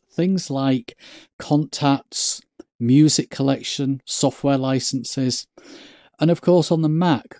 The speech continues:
when I moved over there, there's, there's, there's apps for that. You've got iTunes, you've got one password, et cetera, et cetera.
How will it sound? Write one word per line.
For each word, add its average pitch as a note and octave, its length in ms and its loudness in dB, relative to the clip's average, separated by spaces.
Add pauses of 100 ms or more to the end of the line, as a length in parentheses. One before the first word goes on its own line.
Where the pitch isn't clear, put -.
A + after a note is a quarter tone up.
(180)
when C3+ 140 -4
I B2 60 2
moved C3 320 0
over B2 260 0
there, B2+ 280 0
there's, C3+ 380 -2
there's, B2+ 300 -2 (140)
there's C#3 140 2
apps - 340 -2
for A#2+ 140 -8
that. A#2 280 -6
You've A#2+ 140 -4
got - 180 -10 (280)
iTunes, C3+ 760 0
you've A#2 80 -12
got G2 140 -12
one A#2 200 -2
password, B2 600 -6
et A2+ 140 -6
cetera, A#2 360 -8
et G2+ 60 -14
cetera. - 460 -8